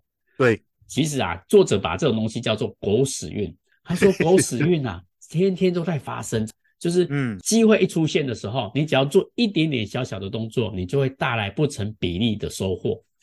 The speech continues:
Speaker 1: 嗯哼，
Speaker 2: 好，
Speaker 1: 嗯哼。
Speaker 2: 那在开始之前呢，我们先说简单的几个故事，来做个几个开场。
Speaker 1: 嗯，嗯。
Speaker 2: 创会长应该有听过 Facebook。
Speaker 1: 有。
Speaker 2: Facebook 那个创办人啊，Mark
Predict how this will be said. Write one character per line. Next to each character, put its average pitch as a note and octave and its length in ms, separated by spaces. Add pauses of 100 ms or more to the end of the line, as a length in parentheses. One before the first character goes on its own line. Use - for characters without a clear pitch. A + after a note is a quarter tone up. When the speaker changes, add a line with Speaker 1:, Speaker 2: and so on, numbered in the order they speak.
(360)
Speaker 1:
嗯 B2 140
哼， F#3+ 320
Speaker 2:
好， - 200
Speaker 1:
嗯 G#2 40
哼。 B2 320
Speaker 2:
那 F#3 180
在 A3 160
开 G#3+ 240
始 D3+ 160
之 C#3+ 140
前 A#2 220
呢， A2+ 120
我 G2+ 80
们 G#2+ 140
先 A#2+ 160
说 A#2+ 320 (100)
简 F#2 240
单 A2 160
的 G#2 80
几 F#2 120
个 F2 120
故 A#2+ 200
事， - 320
来 F2+ 120
做 A2+ 200
个 G#2 100
几 - 160
个 F#2 160
开 G2+ 140
场。 F#2 200 (380)
Speaker 1:
嗯， B2+ 200
嗯。 F2 80 (120)
Speaker 2:
创 G#3 160
会 G#3 60
长 B2 120
应 A#2+ 60
该 D3 80
有 B2 60
听 B2+ 160
过 C#3+ 220
Facebook。 A#2 640 (380)
Speaker 1:
有。 D#3 320 (240)
Speaker 2:
Facebook G#3 580
那 D3 120
个 C#3+ 100
创 F3 220
办 D#3+ 180
人 F2+ 240
啊， F2 80
Mark A#2 220